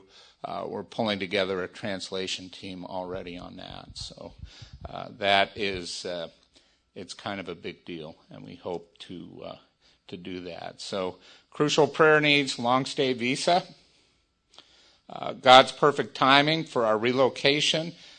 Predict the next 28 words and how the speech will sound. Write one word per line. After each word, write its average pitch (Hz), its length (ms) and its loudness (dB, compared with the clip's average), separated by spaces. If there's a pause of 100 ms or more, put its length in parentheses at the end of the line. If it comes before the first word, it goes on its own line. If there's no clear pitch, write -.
(140)
Uh, 107 240 2
you 131 160 0
said 139 320 6
next 131 420 4
year. 170 460 -2
Uh, 110 280 0
we 120 180 -2
think 151 500 0
we 143 120 -4
can 131 180 -4
get 127 240 -4
there 117 260 0
in 110 280 -8
July 98 600 -8 (140)
of 98 180 -10 (280)
twenty-one. 95 720 -12 (720)
And, 90 360 -16
uh, - 260 -12
if - 60 -20
the 98 120 -10
Lord 101 240 -4
opens 98 460 -6
the 104 60 -14
door, 95 320 -4
we 90 180 -6
will 95 140 -12
do 95 220 -12
that. 98 360 -2